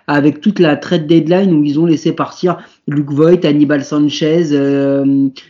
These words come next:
euh, Steve Si-, Steve Cishek, Joe Ross, tout ça, tout ça. Ils vont faire la même chose cette année et puis en attendant qu'un jour ça revienne. Et puis c'est pareil, Dave Martinez, faut qu'on en parle quand même parce que, euh, le, le problème c'est qu'on peut pas lui en vouloir en fait.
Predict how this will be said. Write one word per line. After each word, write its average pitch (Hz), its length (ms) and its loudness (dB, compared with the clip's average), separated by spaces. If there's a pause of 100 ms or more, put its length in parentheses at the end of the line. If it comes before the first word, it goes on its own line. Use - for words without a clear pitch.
(140)
euh, 143 40 0
Steve 135 280 -4
Si-, 170 400 -6
Steve - 320 -8
Cishek, 165 680 -2
Joe 151 140 4
Ross, 170 260 0
tout 147 120 -14
ça, 156 120 -4
tout 131 120 -10
ça. 151 240 -4 (340)
Ils 165 100 2
vont 185 140 4
faire 247 140 0
la 247 80 2
même 262 160 4
chose 262 100 -4
cette 220 140 -2
année 233 340 4
et 160 60 2
puis 156 180 -4
en 156 60 0
attendant 147 320 -2
qu'un 139 380 -2
jour 160 120 -6
ça 175 140 -4
revienne. 208 180 2
Et 160 60 2
puis - 100 -10
c'est - 80 -18
pareil, 208 280 2
Dave 156 200 2
Martinez, 165 560 -2 (380)
faut - 40 -20
qu'on 156 140 0
en 185 80 2
parle 165 180 0
quand 196 120 -2
même 220 200 2
parce 151 200 -8
que, 170 80 -2
euh, - 1160 -12
le, 170 380 2 (640)
le 175 140 4
problème 185 580 0
c'est - 100 -2
qu'on 143 140 -2
peut 143 180 -4
pas 190 160 -2
lui 185 120 2
en 180 80 2
vouloir 190 280 -2
en 165 80 -6
fait. - 280 -14